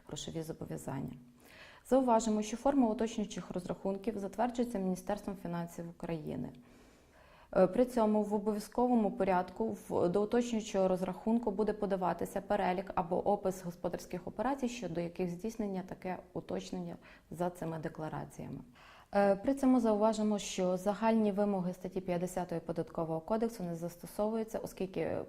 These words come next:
податковий компроміс є вельми специфічною процедурою, передбаченою Податковим кодексом, і має свої особливості. Е, до затвердження форм уточнюючого розрахунку Міністерства фінансів України пропонуємо подавати окремий документ довільної форми,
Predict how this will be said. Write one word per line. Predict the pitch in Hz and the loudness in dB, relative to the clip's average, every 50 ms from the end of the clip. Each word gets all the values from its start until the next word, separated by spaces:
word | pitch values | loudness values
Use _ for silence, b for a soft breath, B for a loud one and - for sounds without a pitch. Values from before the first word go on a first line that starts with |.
| - - | -6 -4
податковий | 180 165 170 170 - - 175 160 165 156 - - | -2 0 0 0 -2 -4 -4 -4 -4 -6 -6 -6
компроміс | - 165 165 - 180 190 214 233 226 - | -6 -6 -4 -2 -2 0 0 -2 -2 -4
є | - 165 160 170 170 170 175 170 | -4 -4 -4 -2 -2 -4 -4 -4
вельми | 175 180 175 170 170 | -4 -4 -4 -4 -6
специфічною | - - - - - 170 - 156 - - - - 151 147 | -8 -12 -16 -16 -14 -10 -10 -10 -8 -8 -8 -8 -8 -8
процедурою, | - - - - 190 190 233 254 247 240 220 | -10 -12 -10 -8 -4 -2 0 0 0 0 -2
передбаченою | - - - 165 156 160 175 185 190 - - 190 180 175 170 170 170 B B B B B | -4 -4 -4 -6 -4 -2 -4 -4 -4 -6 -8 -8 -6 -6 -6 -8 -10 B B B B B
Податковим | - 175 185 180 - 190 185 180 185 180 | -6 -6 -6 -4 -2 0 0 0 0 -2
кодексом, | 185 180 175 180 175 - 170 165 - | -2 -2 -2 -2 -4 -6 -6 -8 -4
і | - 170 | -4 -4
має | 165 185 214 220 202 | -2 -2 -2 -4 -4
свої | - - 165 165 170 | -6 -6 -4 -4 -4
особливості. | 170 - - 165 151 147 147 143 143 143 135 - - - - - - B B B B B B B B B B B B | -6 -8 -8 -8 -6 -4 -4 -4 -4 -6 -8 -10 -12 -14 -14 -14 -16 B B B B B B B B B B B B
Е, | - 190 190 190 190 190 | 2 4 4 6 6 6
до | 226 233 | 4 2
затвердження | 240 254 240 - 294 302 302 285 285 277 277 277 269 | 2 0 0 2 2 4 4 4 6 6 8 8 6
форм | 269 - - 269 269 247 254 247 226 208 - | 6 4 4 4 6 6 6 4 4 4 2
уточнюючого | 208 214 - 247 240 240 240 233 226 - 220 220 | 2 4 4 4 4 2 0 -2 0 0 0 0
розрахунку | 220 214 208 214 220 - - 220 214 220 | 0 0 0 -2 -2 -2 -2 -2 0 0
Міністерства | 208 208 208 196 - 208 208 - - - 185 | 0 0 -2 -2 -2 -4 -4 -4 -6 -10 -8
фінансів | 185 196 196 196 190 190 190 190 | -6 -6 -4 -4 -4 -6 -6 -8
України | 185 - 202 190 196 190 196 190 190 B B B B B B | -8 -6 -2 -2 0 0 -2 -4 -6 B B B B B B
пропонуємо | - 220 233 - 247 254 269 302 311 302 294 285 269 262 254 247 | -2 -2 2 4 6 6 8 8 8 8 8 8 8 6 6 4
подавати | - 202 190 202 190 196 190 190 185 190 190 | 0 0 0 0 2 2 2 0 2 2 0
окремий | 180 180 - 202 196 190 190 185 | 0 0 0 0 0 2 2 0
документ | 175 - - 165 190 202 - 226 247 269 277 277 262 | 0 -2 -2 -2 -2 0 2 2 4 4 6 6 6
довільної | 247 240 247 247 247 240 240 240 | 6 6 4 6 6 6 6 4
форми, | 240 247 247 233 - 226 220 | 4 2 0 0 0 0 -2